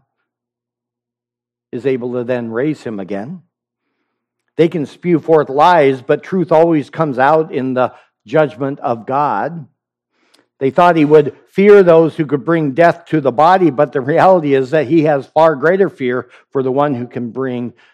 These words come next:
destruction to the soul, and that is to whom he entrusts himself. So let me wrap all of this up, and don't start putting stuff away. It's one of those kinds of conclusions. Stephen was never alone in this, beloved.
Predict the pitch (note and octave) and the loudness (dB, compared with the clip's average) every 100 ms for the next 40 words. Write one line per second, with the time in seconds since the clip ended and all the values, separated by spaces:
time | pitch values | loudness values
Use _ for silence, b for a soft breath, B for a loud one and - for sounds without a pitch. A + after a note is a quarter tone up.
0 | _ B2+ - - C#3+ - B2+ A2 A#2+ G2+ | _ -16 -10 -4 -4 -4 -12 -10 -12 -14
1 | - E3+ D#3+ B2+ A2 G#2 A2 C#3 C#3 B2 | -10 -6 -4 -4 -4 -8 -6 -4 -4 -8
2 | - _ B2 B2 A#2 F#2+ A2+ G#2+ G#2+ - | -10 _ -14 -12 -14 -14 -14 -16 -14 -12
3 | C#3 _ G#2+ F2+ - F2 A2+ - _ _ | -12 _ -18 -18 -14 -12 -12 -16 _ _
4 | _ _ _ _ _ _ _ _ _ _ | _ _ _ _ _ _ _ _ _ _
5 | _ _ _ _ _ _ _ _ _ _ | _ _ _ _ _ _ _ _ _ _
6 | _ _ _ _ _ C#3+ D#3 F3 D3+ C#3+ | _ _ _ _ _ -4 -2 -2 -2 -2
7 | C3+ C#3 B2 A#2 G#2+ A2+ - G#2 G2+ A2+ | -2 -4 -6 -8 -8 -10 -8 -12 -10 -14
8 | G#2 C#3 D3+ - D3+ D3 D#3 D#3 C3 - | -8 -8 -8 -6 -8 -6 -6 -6 -10 -8
9 | C#3 C3 A2+ G#2 A2+ - A#2 A2+ G#2 A2 | -8 -8 -8 -6 -8 -10 -12 -10 -8 -8
10 | G#2+ - F#2 F2+ F2 F#2+ - G2 - A2 | -8 -12 -18 -18 -20 -20 -20 -20 -18 -18
11 | - B2+ _ _ _ b b b b _ | -20 -20 _ _ _ b b b b _
12 | _ _ _ _ _ _ _ _ _ _ | _ _ _ _ _ _ _ _ _ _
13 | _ _ _ _ _ _ _ - - G3 | _ _ _ _ _ _ _ -12 0 2
14 | G3 G3+ F#3 D#3 B2 C#3 D3 D3+ D#3 D3 | 2 0 0 -2 -2 -6 -6 -4 -6 -8
15 | B2 A#2+ B2 A2+ F#2+ E2+ C#2+ - _ G2 | -10 -10 -10 -12 -14 -16 -18 -20 _ -16
16 | F2+ F#2+ G2+ | -16 -16 -20